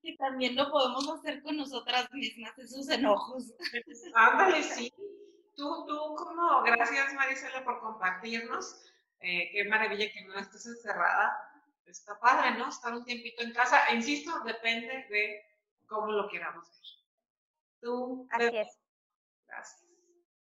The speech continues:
Speaker 1: Definitivo, sí, yo coincido también, el encierro lo tenemos también como mental. Este, creo que, que, que hay muchas cosas que podemos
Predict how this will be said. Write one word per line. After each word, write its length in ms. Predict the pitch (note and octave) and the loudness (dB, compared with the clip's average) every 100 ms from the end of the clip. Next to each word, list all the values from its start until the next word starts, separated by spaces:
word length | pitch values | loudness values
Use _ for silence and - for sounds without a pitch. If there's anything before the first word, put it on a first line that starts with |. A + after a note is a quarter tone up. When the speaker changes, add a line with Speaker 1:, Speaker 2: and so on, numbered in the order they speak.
| _ _ _ _ _ - - - | _ _ _ _ _ -20 -20 -12
Speaker 1:
Definitivo, 840 | F#3+ F#3+ B3 - G#3+ G#3+ A#3+ G#3+ A#3 | -8 -4 -4 -6 -10 -6 -4 -4 -6
sí, 220 | B3 A3 | -8 -6
yo 180 | A3 - | -8 -8
coincido 540 | A#3 A#3+ B3 A3+ G#3+ | -12 -12 -10 -8 -8
también, 360 | A3 G#3+ F#3+ G3 | -6 -6 -4 -6
el 140 | A#3+ F3 | -6 -8
encierro 460 | F#3 G3 F#3+ G3 | -8 -4 -4 -4
lo 180 | B3 B3 | -8 -10
tenemos 360 | G3 F3+ F3+ G#3 | -12 -14 -16 -18
también 300 | G#3 F3 D#3 | -18 -16 -18
como 220 | G#3 G#3 | -18 -16
mental. 640 | G3 E3+ - E3 F3+ C4+ - _ _ _ | -14 -14 -6 -2 -2 -4 -14 _ _ _
Este, 380 | F3 F3+ F#3 - | -10 -8 -10 -8
creo 280 | F3+ F3+ - | -8 -8 -8
que, 720 | F#3+ F#3+ G3 F#3+ F#3+ F#3 - | -6 -4 -2 -2 -2 -4 -8
que, 240 | E3+ E3+ - | -6 -6 -2
que 100 | F#3+ | 2
hay 160 | F#3+ G#3 | 2 2
muchas 420 | A3 C4 A#3 - | -6 -2 -2 -4
cosas 360 | A3+ A#3 A3+ | -12 -12 -16
que 120 | - A3 | -12 -12
podemos 680 | F#3+ F#3+ F3+ F#3 G3 - | -8 -4 -4 -6 -12 -12